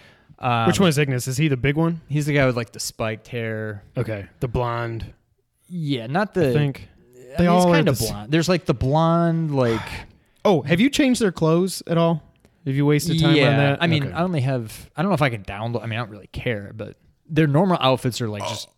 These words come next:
Speaker 1: black jacket. Well, hang on. Let me go ahead and get through my spoilers before
Speaker 2: Also,
Speaker 1: I run out of my five minutes.
Speaker 2: anything on internet yet?
Speaker 1: <sighs>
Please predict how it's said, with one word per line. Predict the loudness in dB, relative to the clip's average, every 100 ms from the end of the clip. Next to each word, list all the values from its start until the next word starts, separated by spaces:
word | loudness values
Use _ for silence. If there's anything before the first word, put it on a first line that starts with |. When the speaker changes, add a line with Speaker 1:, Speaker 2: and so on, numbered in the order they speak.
| _
Speaker 1:
black | -6 -2 2 2 0 -8 -8
jacket. | -4 -4 -6 -8
Well, | -4 -2
hang | -4 -10
on. | -12
Let | -10
me | -6
go | -6
ahead | -8
and | -10
get | -12
through | -10
my | -10 -12
spoilers | -8 -8 -8 -12
before | 2 2
Speaker 2:
Also, | 4 2
Speaker 1:
I | 2
run | 2
out | 0
of | -2
my | -6
five | -8 -8
minutes. | -10 -14 -18 -20 -4
Speaker 2:
anything | -2 2 0
on | 0
internet | 0 0 -2 -4
yet? | -8 -8 _ _ _ _ _ _ _
Speaker 1:
<sighs> | _